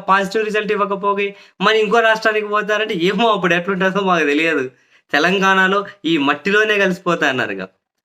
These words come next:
అత్తగారి ఇల్లు పెళ్లి చేసుకున్నా అక్కడే అన్నారుగా,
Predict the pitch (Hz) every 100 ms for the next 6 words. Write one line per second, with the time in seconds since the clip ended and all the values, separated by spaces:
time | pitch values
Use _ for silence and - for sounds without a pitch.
0 | _ _ _ _ _ _ 127 180 202 208
1 | 202 202 214 180 202 202 185 196 196 185
2 | 180 208 190 165 131 107